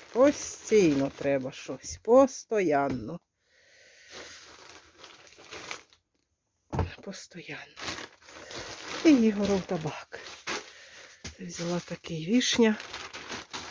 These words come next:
А це середній взяла все-таки ж, бо я йому вже міняла, ну все одно він приходить до цього середнього домашнього. Я вже наготовила ось все.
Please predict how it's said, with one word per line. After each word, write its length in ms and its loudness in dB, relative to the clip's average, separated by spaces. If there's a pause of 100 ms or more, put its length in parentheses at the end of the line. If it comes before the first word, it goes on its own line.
(160)
А 80 0
це 400 6 (1040)
середній 640 -2
взяла 360 -4
все-таки 600 -10
ж, 100 -10
бо 100 -4
я 180 -2
йому 220 -2
вже 200 -4
міняла, 500 2
ну 240 -2
все 280 -4
одно 400 2
він 120 0 (1120)
приходить 540 2
до 100 2
цього 300 -2
середнього 720 0 (220)
домашнього. 760 -2 (2500)
Я 180 4
вже 180 0
наготовила 760 4
ось 180 0
все. 360 -4